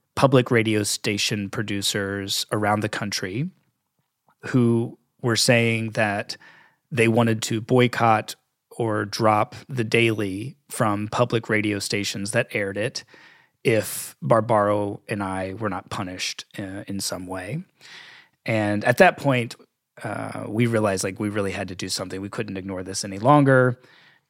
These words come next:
But it was hard to know, like, what to say, like, trying to craft this statement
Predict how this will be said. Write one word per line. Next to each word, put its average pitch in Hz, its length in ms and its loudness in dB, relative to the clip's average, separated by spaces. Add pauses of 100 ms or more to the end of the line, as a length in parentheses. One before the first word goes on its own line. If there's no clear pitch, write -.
(220)
But 156 100 -2
it 151 40 0
was 147 120 0
hard 196 200 4
to 180 80 2
know, 151 180 6
like, 131 200 2
what 123 400 2
to 165 120 -2
say, 151 460 2
like, 143 260 -4
trying 185 280 2
to 180 60 2
craft 147 380 0
this 135 140 0
statement 113 640 -6